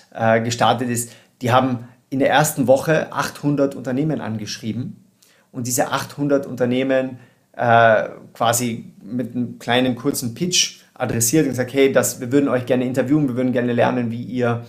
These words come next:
mit euren Kunden kommuniziert.“ Davon haben sich dann dreißig, vierzig gemeldet. Sie hatten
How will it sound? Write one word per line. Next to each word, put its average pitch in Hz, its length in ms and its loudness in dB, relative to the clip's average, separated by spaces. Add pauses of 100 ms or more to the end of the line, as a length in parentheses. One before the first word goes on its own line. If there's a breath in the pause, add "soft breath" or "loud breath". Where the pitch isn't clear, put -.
(140)
mit - 160 -10
euren 120 160 -2
Kunden 160 240 -2
kommuniziert.“ - 540 -4 (340 loud breath)
Davon 120 320 -2
haben 127 160 2
sich 120 220 -4
dann 120 240 0
dreißig, 120 360 2
vierzig 123 360 -4
gemeldet. 165 500 2
Sie 120 120 -6
hatten 117 360 -4